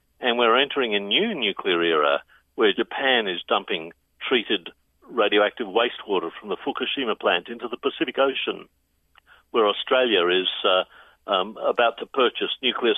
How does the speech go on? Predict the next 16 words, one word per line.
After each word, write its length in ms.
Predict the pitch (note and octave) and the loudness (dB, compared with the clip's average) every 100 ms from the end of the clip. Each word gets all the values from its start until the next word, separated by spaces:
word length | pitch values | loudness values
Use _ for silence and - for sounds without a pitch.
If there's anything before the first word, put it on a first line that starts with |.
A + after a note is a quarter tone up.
| - | 0
submarines 640 | A2 A#2 D3 B2 E2 D#2 - - _ _ - | 0 2 4 2 -2 -8 -10 -12 _ _ -4
under 220 | A2+ F#2+ | -2 0
the 140 | G2+ | -2
aukus 340 | G2+ B2+ - - - | 0 0 0 -6 -4
Pact, 360 | F2+ D2 - - - _ _ _ _ | 0 0 -4 -14 -18 _ _ _ _
and 220 | - G2+ | -4 -2
where 420 | G#2 E3 F3 E2 D2+ _ _ | 2 2 4 2 -2 _ _
all 280 | - D#3 G3+ | 0 4 4
the 80 | G#2 | 2
major 340 | E2+ F#2 F#2 | 2 0 0
weapon 300 | F#2 A#2 C#3+ G#2+ | 0 0 0 -4
states 320 | - E2+ E2 - | -2 0 0 0
are 120 | G2+ | -2
modernising 840 | F2 G2 G#2 G2+ F#2+ F2+ F#2 G#2+ F#2 | 0 0 0 0 0 0 -2 -4 -2
and 100 | E2+ | -2
upgrading 680 | - G#2+ B2+ D3+ D#2 D2+ | -2 0 2 2 0 -6